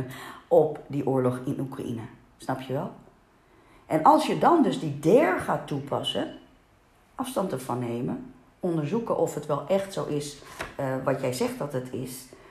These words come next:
Accepteren van die ongemakken. Hè? En dan teruggaan naar die E, embracing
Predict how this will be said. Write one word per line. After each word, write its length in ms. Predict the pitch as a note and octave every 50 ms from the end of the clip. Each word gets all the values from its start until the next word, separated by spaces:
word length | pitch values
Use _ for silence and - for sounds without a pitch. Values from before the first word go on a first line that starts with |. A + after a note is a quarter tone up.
| - - _
Accepteren 720 | _ E3 - - - E3 - - A3+ B3 C#4 C4 G3 D#3 C#3+
van 420 | - - D#3+ C#3+ C3+ C#3 C3+ - - - -
die 300 | - C3+ C3 D3+ D#3+ -
ongemakken. 800 | D3+ D3+ C#3+ - - C3+ B2+ B2+ A#2 A#2 - - F3 B3+ - - - - - - _ _ _ - _ _ _ _ _ _
Hè? 160 | - D3 G#3 D4 - - - - - - - - - - - - - -
En 180 | - F3 E3+ D#3+
dan 360 | F#3+ A3 D4+ E4 D#4 A#3+ -
teruggaan 440 | - B3+ D4+ D4+ - - G3+ E3 D#3
naar 380 | D#3 D3+ D3 C#3 C#3 C#3 - - - - - _ - _ _ _ _ _
die 280 | - D#3+ D#3+ - -
E, 200 | G3+ F#3+ F3+ -
embracing 680 | - D#3 D3+ C#3+ D#3 F3 F#3+ F#3+ F#3+ - D#3+ D#3 D3+